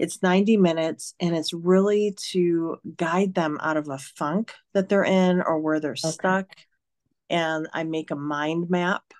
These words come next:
Speaker 1: for them. So maybe a little channeling is involved of things that I, like, hear and feel that I need them to see.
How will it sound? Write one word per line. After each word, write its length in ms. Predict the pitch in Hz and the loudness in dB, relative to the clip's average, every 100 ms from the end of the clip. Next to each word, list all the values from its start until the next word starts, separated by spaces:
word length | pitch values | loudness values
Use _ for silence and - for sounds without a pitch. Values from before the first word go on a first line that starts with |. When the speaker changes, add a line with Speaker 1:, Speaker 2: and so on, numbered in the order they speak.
| _ | _
Speaker 1:
for 160 | - 196 | -6 -2
them. 380 | 190 190 202 | 0 0 -2
So 260 | 208 - 170 | -6 -4 -4
maybe 280 | 165 165 165 | -2 -2 -2
a 80 | 160 | -4
little 240 | 160 151 | -4 -4
channeling 680 | - - 170 165 175 180 180 | -6 -6 -4 -2 0 0 0
is 140 | 180 185 | 0 -2
involved 540 | 175 180 170 175 175 | -2 -2 -4 -6 -6
of 100 | 156 | -8
things 340 | - 165 165 | -6 -6 -4
that 120 | 165 151 | -4 -2
I, 260 | 147 156 | 0 -2
like, 280 | 160 139 123 | -2 -6 -10
hear 480 | - 226 233 214 208 | -6 0 4 4 4
and 180 | - 151 | 0 -6
feel 600 | - 202 202 190 190 185 _ - _ | -2 2 4 4 2 0 _ -20 _
that 80 | 170 | -2
I 100 | 156 | -2
need 280 | 156 170 170 | 0 0 0
them 200 | 175 165 | -2 -2
to 120 | 165 | -8
see. 560 | - - 170 180 214 | -12 -4 0 0 0